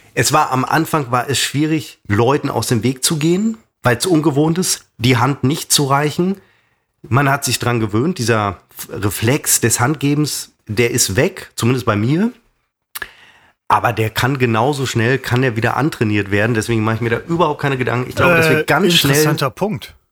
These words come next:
Speaker 1: wieder in einer, äh, g-, großen Normalität stecken, wenn nichts anderes passiert. Ceteris paribus.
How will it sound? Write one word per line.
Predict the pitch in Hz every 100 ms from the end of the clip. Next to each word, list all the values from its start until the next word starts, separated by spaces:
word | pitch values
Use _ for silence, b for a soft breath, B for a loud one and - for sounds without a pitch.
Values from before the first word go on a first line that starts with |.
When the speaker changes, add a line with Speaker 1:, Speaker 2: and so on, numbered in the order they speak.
| -
Speaker 1:
wieder | 117 165 160
in | 143
einer, | 139 131 131 127
äh, | 131 127
g-, | 117 139 - 165 190 185 -
großen | 123 214 208
Normalität | 190 180 170 185 220
stecken, | - - 87 80
wenn | 104 165 196
nichts | 131 165 -
anderes | - 151 165 160 - - _ _ _ _ _ _ _ _
passiert. | - 131 101 - _ -
Ceteris | 170 185 143 143
paribus. | - 123 110 90 - -